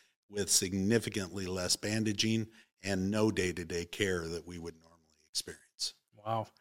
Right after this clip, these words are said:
Speaker 2: Um, just out of curiosity, because s-, some of us who have seen a lot of wounds, keeping a bandage for ten days in an open wound is a little scary. H-, how does it look like at the end? How do we, how do we go about this? 'Cause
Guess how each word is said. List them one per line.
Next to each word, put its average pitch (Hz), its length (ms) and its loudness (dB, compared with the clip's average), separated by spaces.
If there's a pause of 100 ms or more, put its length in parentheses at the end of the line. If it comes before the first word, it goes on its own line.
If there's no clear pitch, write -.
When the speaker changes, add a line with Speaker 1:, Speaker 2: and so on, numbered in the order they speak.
(260)
Speaker 2:
Um, 120 280 -4 (760)
just 202 200 0
out 139 120 6
of 120 140 0
curiosity, 123 560 2
because 120 520 -4
s-, - 200 -12 (180)
some 165 240 2
of 151 120 6
us 143 160 6
who 135 120 0
have 127 180 2
seen 123 240 2
a 117 60 0
lot 117 380 4
of 123 100 2
wounds, 135 420 0 (540)
keeping 190 320 6
a 131 60 8
bandage 123 480 6
for 117 160 0
ten 123 380 0
days 117 380 -2
in 113 80 -6
an 110 160 -4
open 110 400 -2
wound 113 240 0
is 110 140 -4
a 120 40 -2
little 170 300 4
scary. 127 880 2 (400)
H-, 139 80 -8
how 170 240 10
does 214 220 8
it 165 120 12
look 131 380 6
like 123 320 6
at 110 180 2
the 117 200 4
end? 123 180 6
How 139 140 6
do 180 100 6
we, 170 400 8
how 185 100 2
do 208 60 6
we 185 140 8
go 139 160 8
about 110 400 6
this? 110 260 0
'Cause 113 340 0